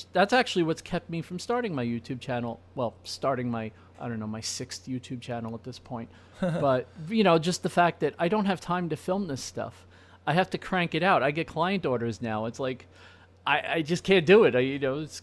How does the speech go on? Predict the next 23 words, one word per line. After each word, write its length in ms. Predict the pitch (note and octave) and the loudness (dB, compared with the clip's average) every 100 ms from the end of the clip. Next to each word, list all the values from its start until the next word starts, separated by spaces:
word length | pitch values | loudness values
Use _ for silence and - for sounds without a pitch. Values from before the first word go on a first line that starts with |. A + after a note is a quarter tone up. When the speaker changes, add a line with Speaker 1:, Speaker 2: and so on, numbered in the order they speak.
| - | -10
Speaker 1:
it's, 260 | C#3 - - | -10 -10 -2
something's 380 | E3+ D#3+ F3 | -2 0 -2
gotta 180 | D#3 D#3 | 2 0
give, 300 | D3+ F#3+ B2 | 2 -2 -2
and 100 | A#2+ | -4
I'd 120 | B2 B2+ | -4 0
rather 240 | C3 B2 | 0 2
do 60 | G#2+ | 0
Speaker 2:
Right. 100 | A2+ | -2
Speaker 1:
this 160 | C3 C3 | -4 -4
podcast 580 | D3+ F3 D3+ A#2+ A2+ - | 0 0 2 -2 -2 -6
than 140 | B2+ | -4
do 140 | B2 A#2+ | -4 -4
a 20 | |
YouTube 360 | C3+ D#3+ C3+ | -4 -6 -8
channel, 300 | A#2 B2 A2+ - | -8 -8 -6 -8
at 100 | D#3 | -2
least 240 | A#3+ A3 - - - | -2 -2 -8 -20 -6
for 120 | F#3+ | -4
now. 220 | C#3 - - - - - | -2 -6 -12 -20 -18 0
Speaker 2:
Right. 240 | F#3 F#3 | 2 2
Speaker 1:
For 200 | - F3+ | -2 -6
now, 240 | F3 G2 | -4 -4